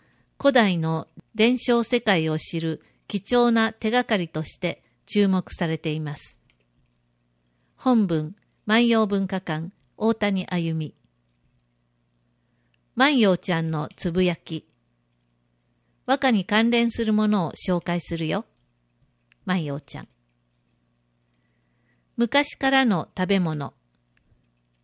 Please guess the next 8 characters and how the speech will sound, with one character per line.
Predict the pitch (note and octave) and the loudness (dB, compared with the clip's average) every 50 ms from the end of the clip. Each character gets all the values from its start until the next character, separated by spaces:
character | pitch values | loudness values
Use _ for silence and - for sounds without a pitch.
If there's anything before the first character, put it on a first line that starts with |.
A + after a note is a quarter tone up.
| _ _ _ _ _ _ _ _ _ _ _ - | _ _ _ _ _ _ _ _ _ _ _ -2
上 | A3 A#3+ C4+ C#4 | 0 2 2 2
の | C#4 C#4 C4+ | 2 2 0
歌 | C4+ C4 - C4 B3+ | 0 2 2 2 2
に | G#3+ F#3+ E3 - | 2 0 0 2
登 | F#3+ F#3+ G3 F#3 | 2 2 2 2
場 | F#3+ F#3+ F#3 F#3 | 2 2 0 0
す | F3+ - - F3 | -2 -4 -6 -4
る | E3 E3+ E3+ - | -4 -4 -4 -6